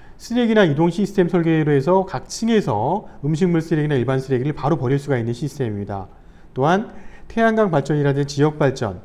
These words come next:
뭐 풍력 발전 등으로 인해서 에너지 소요율이 일 등급 절감 시스템의 아파트를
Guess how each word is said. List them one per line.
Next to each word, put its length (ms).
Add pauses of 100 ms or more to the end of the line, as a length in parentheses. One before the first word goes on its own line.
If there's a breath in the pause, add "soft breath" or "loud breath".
뭐 120
풍력 340
발전 320
등으로 260
인해서 480 (260 loud breath)
에너지 340
소요율이 300
일 160
등급 340 (520)
절감 280
시스템의 500
아파트를 760